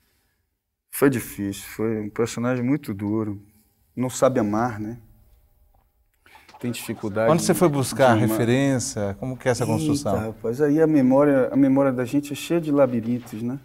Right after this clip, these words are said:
Speaker 1: A gente busca uma briga com o pai, a gente busca, né, situações que, que não são idênticas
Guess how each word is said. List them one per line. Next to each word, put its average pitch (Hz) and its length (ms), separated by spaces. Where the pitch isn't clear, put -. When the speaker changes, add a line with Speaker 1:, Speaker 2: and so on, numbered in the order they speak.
Speaker 1:
A 117 60
gente 135 280
busca 127 600
uma 123 160
briga 123 340
com 120 180
o 113 40
pai, 120 500
a 113 40
gente 110 300
busca, 113 540
né, 135 240
situações 113 880
que, 104 380
que - 120
não 139 160
são 139 340
idênticas 131 840